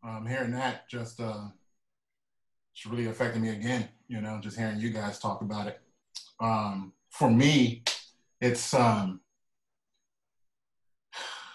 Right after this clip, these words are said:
it's not surprising. Um,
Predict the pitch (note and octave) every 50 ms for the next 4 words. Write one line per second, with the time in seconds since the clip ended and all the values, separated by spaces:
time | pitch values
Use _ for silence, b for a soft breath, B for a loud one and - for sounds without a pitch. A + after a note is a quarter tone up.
0 | B B B B B B B B B - A#2+ - D3 D#3 - - - B2+ - -
1 | C3 A#2+ B2 B2+ A2+ G#2+ G#2+ G2 F#2+ F2+ - _ _ _ _ _ - A2 G#2+ G#2
2 | G2+ G2 F#2+ F#2 F#2 F#2 F#2